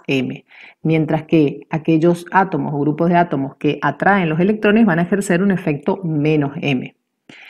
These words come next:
Em, en el caso de los compuestos, eh, aromáticos, dependiendo de la posición de que se encuentre el sustituyente en el anillo aromático,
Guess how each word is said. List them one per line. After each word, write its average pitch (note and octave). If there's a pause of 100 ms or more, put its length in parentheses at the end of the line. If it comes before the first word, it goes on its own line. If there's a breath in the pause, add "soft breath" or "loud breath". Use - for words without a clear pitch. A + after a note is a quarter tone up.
(520 loud breath)
Em, F#3+
en G#3
el G3
caso A#3+
de B3
los A3
compuestos, F#3
eh, D#3
aromáticos, F#3+
dependiendo E3+
de G3
la F3+
posición F#3
de D3+
que D#3
se -
encuentre E3+
el D#3+
sustituyente D#3+
en C#3+
el C#3
anillo E3
aromático, G#3